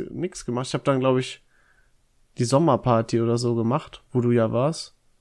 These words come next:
Aber ich hab keine, ich weiß nicht, ich bin nicht mehr so für Geburtstag feiern. Also dieses Jahr, äh, ist, wird, wird auch keine Fete gemacht. Ich geh morgens mit meinen Eltern und meiner Freundin frühstücken und dann abends, äh, koche ich noch was,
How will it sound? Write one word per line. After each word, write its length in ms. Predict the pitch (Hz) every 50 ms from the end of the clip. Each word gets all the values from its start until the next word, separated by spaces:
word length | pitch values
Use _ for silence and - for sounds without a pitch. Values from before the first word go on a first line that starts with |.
| _ _ _ _ _ _ _ _ _ _ _ _
Aber 120 | - 127 120
ich 100 | - 165
hab 100 | 160 -
keine, 260 | - 175 185 202 190 -
ich 160 | - - -
weiß 200 | 220 254 - -
nicht, 140 | 165 113 113
ich 160 | - - -
bin 120 | 214 226
nicht 160 | 302 330 -
mehr 140 | 160 143 135
so 100 | 127 135
für 160 | 127 - 139
Geburtstag 400 | 120 123 120 131 127 - - 123
feiern. 320 | - - 135 123 123 123 120
Also 180 | 135 143 143
dieses 340 | 135 131 170 196 196 175 -
Jahr, 360 | 160 156 160 180 214 226 - _ - - - - - - - - _ _ _ _ 156
äh, 340 | 151 151 151 151 151 -
ist, 220 | - 143 - - 135
wird, 220 | 151 127 127 131
wird 100 | 151 -
auch 160 | - 147 143
keine 240 | - - 147 143 170
Fete 300 | 160 - 196 220 - 156
gemacht. 320 | 113 110 104 110 113 123 -
Ich 80 | -
geh 100 | - -
morgens 480 | 131 131 135 143 147 147 143 - - -
mit 100 | 139 113
meinen 200 | 127 135 131 127
Eltern 500 | 123 143 139 160 147 139 139 139 139 127
und 100 | 120 127
meiner 160 | 135 135 135
Freundin 260 | 131 - 139 135 127 127
frühstücken 560 | - 147 139 - - 160 147 - 185 214 226 - - _ _ _ _ - - - _ _ _
und 280 | - 139 131 127 123
dann 320 | 135 131 131 131 131 127 -
abends, 520 | - 113 117 123 127 127 131 127 - -
äh, 440 | 123 120 120 120 120 120 117 120 123 - _ _ - - _ _ _ _ -
koche 240 | - 139 135 139
ich 80 | 135 143
noch 180 | 151 143 139 -
was, 400 | 151 165 170 - - - -